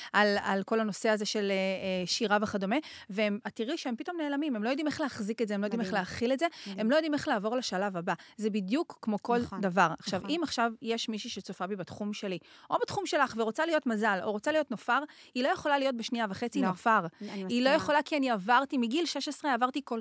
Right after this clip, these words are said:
Speaker 1: כך הרבה להיות האדם שאני היום.
Speaker 2: נכון.
Speaker 1: האדם שאני היום זה העסק שלי היום. ו-, וכמו שבאוכל התוצאות צריך, כמו שאמרת,
Speaker 2: נכון.
Speaker 1: התוצאה היא, היא ממושכת.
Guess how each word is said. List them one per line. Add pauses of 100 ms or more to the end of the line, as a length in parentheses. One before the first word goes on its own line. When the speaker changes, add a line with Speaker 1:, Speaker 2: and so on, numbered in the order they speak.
(120)
Speaker 1:
כך
הרבה (460)
להיות
האדם
שאני
היום.
Speaker 2:
נכון.
Speaker 1:
האדם
שאני
היום
זה
העסק
שלי
היום. (500)
ו-, (300)
וכמו
שבאוכל
התוצאות
צריך,
כמו
שאמרת,
Speaker 2:
נכון.
Speaker 1:
התוצאה
היא,
היא
ממושכת.